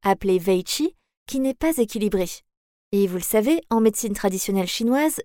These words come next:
tout est question d'équilibre. En clair, notre Pompon met toute son énergie en périphérie,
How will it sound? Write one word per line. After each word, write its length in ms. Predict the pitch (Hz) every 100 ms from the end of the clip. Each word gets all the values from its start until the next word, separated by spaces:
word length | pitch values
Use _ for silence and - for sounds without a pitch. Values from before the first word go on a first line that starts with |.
| _
tout 200 | - 330
est 60 | 370
question 340 | 311 - 269
d'équilibre. 640 | 220 196 202 196 190 190 208 _ _ _ _
En 100 | 208
clair, 320 | 196 196 208 349 - _ 226
notre 260 | 240 -
Pompon 320 | 277 285 349
met 160 | 339 214
toute 280 | - 370 -
son 180 | - 311
énergie 420 | 269 233 208 214
en 80 | 190
périphérie, 640 | 190 180 - 196 302